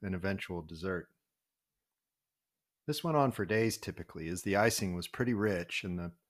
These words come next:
pan was fairly large. It culminated, of course, with me licking my fingers after the last little patch of icing had been eaten, leaving the pan of brownies without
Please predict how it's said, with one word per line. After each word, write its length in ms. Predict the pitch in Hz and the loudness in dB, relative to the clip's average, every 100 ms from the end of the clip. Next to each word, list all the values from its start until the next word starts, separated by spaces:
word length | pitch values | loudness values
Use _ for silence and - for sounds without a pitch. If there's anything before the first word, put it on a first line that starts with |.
| _ - | _ -8
pan 320 | 123 123 104 | -2 0 0
was 160 | 85 | -2
fairly 420 | - 104 98 92 87 | -2 0 0 0 0
large. 580 | 90 95 73 - - _ _ _ _ _ _ _ _ _ _ _ _ - | 4 4 2 -6 -14 _ _ _ _ _ _ _ _ _ _ _ _ -4
It 140 | 113 | 0
culminated, 580 | - 147 156 113 95 92 | 6 6 6 2 0 -2
of 140 | 90 | -4
course, 360 | - 107 98 - | -4 -4 -4 -6
with 140 | 110 | -6
me 160 | 117 117 | -4 -2
licking 340 | 107 139 147 | 0 0 2
my 140 | 131 104 | 2 2
fingers 640 | - 120 98 82 87 - | 2 2 2 -2 -4 -4
after 320 | 104 95 - 95 | -2 -2 -2 -4
the 120 | 98 | 2
last 360 | 101 110 - | 4 4 2
little 160 | 123 107 | -2 -2
patch 360 | - 110 104 101 | 2 2 2 0
of 100 | 101 | 2
icing 400 | 101 - 85 87 | 2 0 -6 -8
had 160 | 107 - | -8 -4
been 160 | 92 | -2
eaten, 320 | 98 98 90 - _ _ _ _ _ _ _ _ _ _ _ | -2 -4 -10 -20 _ _ _ _ _ _ _ _ _ _ _
leaving 280 | 107 143 165 | 2 2 2
the 60 | 147 | 0
pan 280 | 135 139 | 0 2
of 100 | 123 | 2
brownies 540 | 87 104 117 90 80 - | 4 6 4 2 -4 -6
without 360 | 101 101 95 | 2 4 4